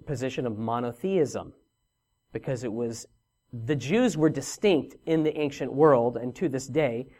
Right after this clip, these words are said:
that they worshiped one God, not many gods. And so he was making his defense to say, "Hey,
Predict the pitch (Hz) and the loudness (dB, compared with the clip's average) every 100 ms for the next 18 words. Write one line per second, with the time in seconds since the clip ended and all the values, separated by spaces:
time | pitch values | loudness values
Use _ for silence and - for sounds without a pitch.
0 | _ 151 190 190 220 214 - 143 147 143 | _ 0 6 8 8 6 0 2 2 4
1 | 151 185 113 87 - 135 135 135 190 165 | 6 6 4 -2 -4 0 0 2 2 2
2 | 135 113 87 - - _ _ _ _ _ | 2 -2 -4 -12 -20 _ _ _ _ _
3 | _ - 185 220 226 339 262 233 226 208 | _ -2 6 6 8 6 6 6 6 4
4 | 180 165 156 139 143 143 143 139 143 127 | 2 0 -2 0 0 0 -2 -6 -2 -2
5 | 123 185 110 | 2 0 0